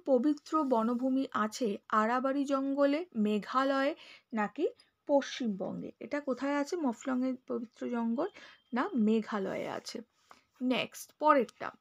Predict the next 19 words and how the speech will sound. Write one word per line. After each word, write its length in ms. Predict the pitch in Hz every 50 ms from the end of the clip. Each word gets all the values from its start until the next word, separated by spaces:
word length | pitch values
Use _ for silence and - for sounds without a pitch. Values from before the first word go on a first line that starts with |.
| _ -
এটা 200 | - 269 311 311
আবার 140 | 320 339 339
তুলসীর 480 | - 311 302 302 294 - - 349 349 339
ভেবো 200 | 311 302 285 277
না 140 | 254 233
কিন্তু, 280 | 214 220 202 190 - 214
এটা 200 | 208 214 262 254
কিন্তু 200 | 269 269 269 294
নিম 220 | 277 285 285 285
পাতা, 300 | 285 277 214 - - 190
হ্যাঁ। 360 | 196 233 294 294 247 208 190 -
আর 80 | - 233
পরেরটা 560 | - - 262 240 254 277 285 - - 311 302
হচ্ছে 220 | 294 285 - 294 269
মেঘালয়, 520 | 254 247 247 247 247 247 220 208 202 202
এটা 140 | 208 247 240
মেঘালয়ের, 560 | 233 247 254 262 285 262 247 208 185 180 185 - _ _ _ _ _ _ _ _ _ -
ঠিক 140 | - 277 294
আছে। 200 | 320 320 -